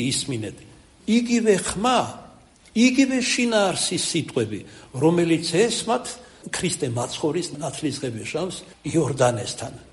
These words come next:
გახსოვთ არა, როცა აღმოვიდა და შემდგომად ნათლისღებისა მაცხოვარი, ჩვენ ახლა იქ ჩაღრმავებულ ვართ ნათლისღების დღესასწაულზე, რომ ქრისტემ კი არ მიიღო სინამდვილეში ნათელი, არამედ მან გადასა ნათელი, წყალთა,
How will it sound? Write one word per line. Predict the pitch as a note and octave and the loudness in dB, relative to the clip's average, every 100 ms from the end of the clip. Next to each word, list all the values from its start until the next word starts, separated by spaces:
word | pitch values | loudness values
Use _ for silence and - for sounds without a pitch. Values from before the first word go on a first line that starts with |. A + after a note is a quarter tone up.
| - - - _ | -20 -20 -20 _
გახსოვთ | - C#3 - - G#2 C3+ | -4 -4 -4 -6 -6 -6
არა, | D#3+ F#3+ | -4 -4
როცა | C#3 A#2 A#2 | -4 0 0
აღმოვიდა | C3+ C3+ C#3 A#2 G#2 - - | 0 0 0 0 -4 -6 -6
და | |
შემდგომად | - D#3 B2+ C3 B2 A2 | -2 0 2 2 0 -2
ნათლისღებისა | B2 C3+ D#3 C3 D3 C3 B2+ A#2 | -2 -2 -4 0 2 2 -2 -4
მაცხოვარი, | A2+ B2 - D3 A#2 - | -2 -2 0 -2 -2 -4
ჩვენ | C#3+ C3 | -4 -4
ახლა | - C3 | -2 -2
იქ | B2 - - | -2 -6 0
ჩაღრმავებულ | D3+ C#3 C#3+ C3+ C3+ C3 B2+ | 0 2 2 2 2 2 0
ვართ | A2+ - | -2 -6
ნათლისღების | B2 - C3 - C3 B2 | -8 -6 -4 -4 -4 -4
დღესასწაულზე, | C3+ B2 B2+ - D3 C3+ C3+ | -6 -4 -4 -2 -2 0 -2
რომ | B2 - | -4 -4
ქრისტემ | F3 - D#3+ C#3+ | -6 -4 -4 -4
კი | C#3+ | -2
არ | C#3+ C#3+ | 0 0
მიიღო | C#3+ C3+ A#2+ A2 | 0 0 -2 -6
სინამდვილეში | D#3 C3 C3+ C3 B2+ C#3 | -6 -4 -2 -2 -4 -6
ნათელი, | B2+ D3+ A2 | -6 -6 -6
არამედ | B2+ B2 A2+ | -6 -8 -6
მან | B2+ C#3+ | -6 -4
გადასა | C3 C#3 - B2+ | -2 -2 -4 -6
ნათელი, | B2+ - - A#2+ | -8 -6 -8 -8
წყალთა, | - - C3 D#3 D#3+ D#3+ | -4 -4 2 2 2 0